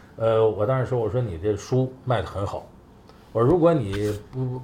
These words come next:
不告诉更多人，全按这条路走，谁去买你的书呢？你不往极端的写，谁看你的书呢？”就我们现场这种辩论，辩论层面儿，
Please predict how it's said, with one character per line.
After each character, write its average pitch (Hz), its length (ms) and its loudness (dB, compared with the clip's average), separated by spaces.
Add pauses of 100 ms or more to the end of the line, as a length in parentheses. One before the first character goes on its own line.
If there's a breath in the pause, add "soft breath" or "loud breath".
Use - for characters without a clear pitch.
不 143 100 -10
告 147 180 4
诉 135 60 0
更 160 180 -4
多 139 180 2
人， 110 140 0
全 135 140 -4
按 143 100 -2
这 123 80 -4
条 117 180 -2
路 113 80 -2
走， 87 100 -6
谁 117 160 -8
去 139 80 -6
买 117 160 -6
你 113 80 -8
的 92 60 -12
书 110 140 -14
呢？ 120 140 -10 (240 soft breath)
你 127 100 -2
不 170 120 0
往 143 120 4
极 160 160 -4
端 156 160 0
的 165 100 0
写， - 180 -8
谁 127 120 -4
看 180 200 0
你 135 40 -4
的 107 80 -4
书 127 160 -2
呢？” 139 80 -4 (260 loud breath)
就 87 100 -8
我 - 20 -6
们 80 80 -12
现 123 160 -8
场 78 140 -8
这 - 120 2
种 104 120 -4
辩 80 140 -2
论， 71 140 -10 (160)
辩 123 120 4
论 120 120 -2
层 87 140 -12
面 90 80 -8
儿， 76 100 -8